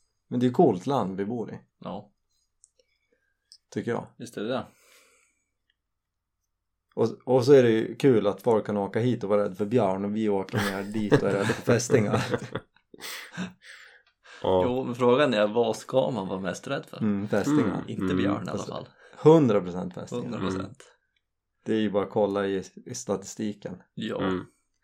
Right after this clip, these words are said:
Speaker 3: Fästingsstatistiken.
Speaker 1: Mm.
Speaker 2: Fast den vill man ju inte kolla i.
Speaker 3: Hur många blir
Speaker 2: Orienterade.
Speaker 3: bitna av fästingar per år? Hur många blir bitna av en björn per år?
Speaker 1: <laughs> Exakt.
Speaker 3: Ja. Det säger jag
Speaker 1: Ja.
Speaker 3: allt.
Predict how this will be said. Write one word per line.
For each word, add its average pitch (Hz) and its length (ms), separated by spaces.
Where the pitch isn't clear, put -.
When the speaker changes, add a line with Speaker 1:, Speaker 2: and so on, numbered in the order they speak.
Speaker 3:
Fästingsstatistiken. - 1120
Speaker 1:
Mm. 123 200
Speaker 2:
Fast 123 120
den 120 120
vill 113 160
man 101 80
ju - 20
inte 92 120
kolla 95 280
i. - 100
Speaker 3:
Hur 113 140
många 104 160
blir 98 160
Speaker 2:
Orienterade. - 20
Speaker 3:
bitna - 200
av 98 380
fästingar 104 560
per 104 200
år? 101 300
Hur 107 120
många 92 260
blir 92 140
bitna 95 420
av 90 220
en 104 120
björn 95 360
per - 140
år? - 180
Speaker 1:
<laughs> - 360
Exakt. 131 460
Speaker 3:
Ja. 92 240
Det - 140
säger 87 340
jag 90 100
Speaker 1:
Ja. 117 80
Speaker 3:
allt. 123 240